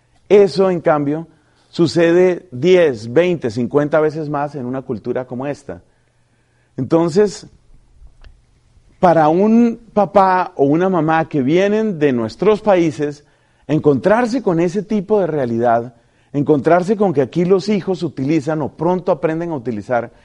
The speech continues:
el sistema legal en contra del profesor o en contra del papá o en contra del que sea, no que lo hagan siempre, no que lo haga la mayoría de la gente, pero el solo hecho de saber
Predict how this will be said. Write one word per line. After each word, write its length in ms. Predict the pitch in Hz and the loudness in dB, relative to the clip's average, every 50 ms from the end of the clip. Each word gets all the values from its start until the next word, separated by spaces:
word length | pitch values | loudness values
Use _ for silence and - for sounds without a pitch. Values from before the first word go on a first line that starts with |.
| _ _ - | _ _ -4
el 120 | 139 139 | -4 -4
sistema 520 | - - 131 117 - - 165 165 175 180 185 | 0 0 -2 -2 0 -2 -2 0 2 2 2
legal 480 | 170 143 113 131 127 123 127 135 - _ _ _ _ _ _ _ _ _ - | 2 2 2 2 2 2 0 -4 -6 _ _ _ _ _ _ _ _ _ -2
en 180 | 151 165 160 | 0 0 0
contra 400 | - 160 175 175 175 170 208 214 | 2 4 4 4 4 4 4 2
del 120 | 196 180 - | 2 2 0
profesor 600 | 165 147 107 127 120 98 127 139 135 143 151 - | -2 -2 -2 -2 -6 -4 -2 -2 -2 -2 -6 -4
o 140 | - 135 143 | 0 0 0
en 80 | 139 117 | 0 2
contra 360 | - 160 151 151 - 175 190 | 2 2 0 2 2 2 0
del 100 | 180 147 | 0 0
papá 400 | - 139 120 - 135 139 147 151 | -2 -4 -4 -2 -4 -2 -2 0
o 120 | 147 143 | -2 -2
en 80 | 123 113 | -4 -2
contra 360 | - 139 143 135 - 156 170 | -2 -2 -4 -2 -4 -4 -4
del 140 | 165 143 113 | -4 -4 -6
que 120 | - 113 | -8 -10
sea, 360 | 95 120 113 104 104 113 131 _ _ _ _ _ _ _ _ _ _ _ _ _ _ _ _ - | -6 -4 -4 -4 -4 -6 -10 _ _ _ _ _ _ _ _ _ _ _ _ _ _ _ _ -2
no 200 | 131 147 156 156 | 0 0 0 2
que 120 | - 226 | 2 0
lo 160 | 208 160 135 | 2 2 2
hagan 280 | 135 139 139 165 160 151 | 2 2 0 -2 -4 -4
siempre, 480 | - 190 190 175 135 - 85 80 73 - _ _ _ _ _ _ - | -4 -4 -4 -4 -4 -8 -10 -14 -14 -20 _ _ _ _ _ _ -6
no 220 | 120 135 147 151 | -4 -2 -2 0
que 120 | 139 185 190 | 0 0 0
lo 100 | 175 160 | 2 2
haga 160 | 151 147 175 | 0 0 0
la 120 | 175 165 | -2 -2
mayoría 360 | 151 131 117 107 107 107 120 135 | -6 -6 -6 -8 -6 -6 -6 -6
de 40 | |
la 120 | 143 131 117 | -6 -6 -4
gente, 380 | 127 151 139 127 120 - 92 - _ _ _ _ _ _ - | -4 -4 -4 -4 -8 -12 -16 -16 _ _ _ _ _ _ -2
pero 200 | - 165 151 147 | 0 2 2 2
el 80 | 135 - | 2 0
solo 360 | - 180 190 208 233 247 247 | 0 0 2 2 4 2 2
hecho 240 | 240 240 247 233 202 | 0 2 2 2 2
de 100 | 180 147 | 2 0
saber 540 | - 143 127 123 127 123 104 90 80 - | 2 0 2 4 4 2 0 -2 -6 -12